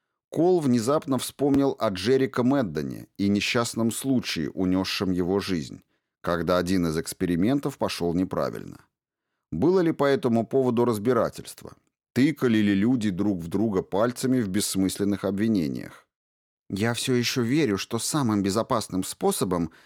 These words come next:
будет научить их", с явным нажимом в голосе произнесла Анастасия. "Вы можете считать, что я недобросовестно отнеслась к своим обязанностям, но это не значит, что вы полностью исполняете свои".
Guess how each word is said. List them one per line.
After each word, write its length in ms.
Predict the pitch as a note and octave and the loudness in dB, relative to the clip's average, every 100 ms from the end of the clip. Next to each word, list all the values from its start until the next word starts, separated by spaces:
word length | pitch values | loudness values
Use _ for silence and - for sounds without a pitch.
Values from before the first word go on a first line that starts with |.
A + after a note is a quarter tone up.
| _ F#2 | _ -2
будет 420 | C3+ F#3 F3 A#2 | 0 0 0 0
научить 600 | D#3+ G3 F#3+ D#3 D#3+ - | 2 0 0 0 0 0
их", 320 | D3+ - - _ _ _ - | -2 -4 -16 _ _ _ -16
с 100 | - | -6
явным 440 | F2 G2 F2+ F#2 E2+ | 0 0 2 0 0
нажимом 500 | F2 E2+ F#2+ E2+ D2+ | -2 -2 -2 -2 -4
в 80 | |
голосе 480 | D#2 G#2 C3+ C3+ - | -2 0 0 0 -2
произнесла 720 | - F#2+ F2 E2 E2 F2+ E2+ | -2 0 0 -2 -2 -2 0
Анастасия. 800 | D#2+ E2 - F#2+ - E2 A#1+ - _ _ _ _ _ | 0 -2 -2 -4 -4 -6 -8 -12 _ _ _ _ _
"Вы 200 | G2 D#3+ | -2 0
можете 400 | D3+ E3+ D3 C#3 | 2 2 0 -4
считать, 360 | C3+ C3 E3 D#3+ | -6 -4 -2 -2
что 180 | - C3+ | -2 0
я 160 | C3+ | 0
недобросовестно 920 | C#3 B2+ B2+ B2+ - D#3+ C#3+ C3 C#3 | 0 0 0 0 -2 -2 -2 0 -2
отнеслась 540 | B2+ C3 B2 C3 C#3+ - | -2 -2 -4 0 -2 -2
к 60 | |
своим 360 | - C3+ C3+ C#3+ | -2 0 2 2
обязанностям, 760 | D3+ F3 B2+ F#2 F2+ - F#2 - _ _ - | 2 0 0 -2 -4 -6 -8 -8 _ _ -2
но 200 | C3 B2+ | 0 0
это 180 | C3+ | 0
не 100 | D#3 | 0
значит, 460 | E3+ G3+ F#3+ - A#2 | 0 0 0 -2 -4
что 220 | - C3 | -2 -2
вы 260 | A#2+ G3+ D#3+ | 0 0 0
полностью 560 | C#3+ C3+ F#2+ G2 A2+ | 0 2 2 0 -2
исполняете 640 | G#2+ - C3+ C3 A2 E2+ G2+ | -4 -2 0 2 0 -2 -6
свои". 440 | - D3 C3 D#2 | -4 0 0 -2